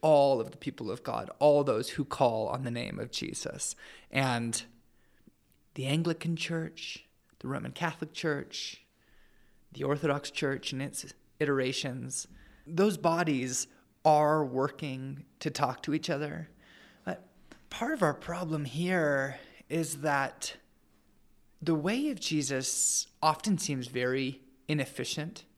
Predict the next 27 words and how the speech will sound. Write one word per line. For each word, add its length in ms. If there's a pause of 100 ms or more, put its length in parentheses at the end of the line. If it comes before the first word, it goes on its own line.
to 80
me, 360
frustratingly 800 (920)
inefficient. 720 (1200)
And 100
it 120
takes 300
a 60
long 340
time, 500
and 140
it's 240 (360)
easy 920 (300)
to 220
miss 720
if 180
you 140
don't 220
choose 340
it. 240 (100)
And, 160 (160)
and 100
what 140
I 60
mean 180
is 260 (1400)
that 600